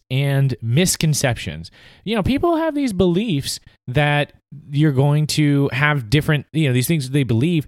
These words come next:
but there's actually no evidence for those things. And we only want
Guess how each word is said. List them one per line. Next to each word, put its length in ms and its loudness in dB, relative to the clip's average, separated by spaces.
but 80 0
there's 160 2
actually 280 2
no 180 0
evidence 560 -4
for 220 -2
those 240 -2
things. 300 -14
And 260 0
we 380 2
only 440 2
want 380 0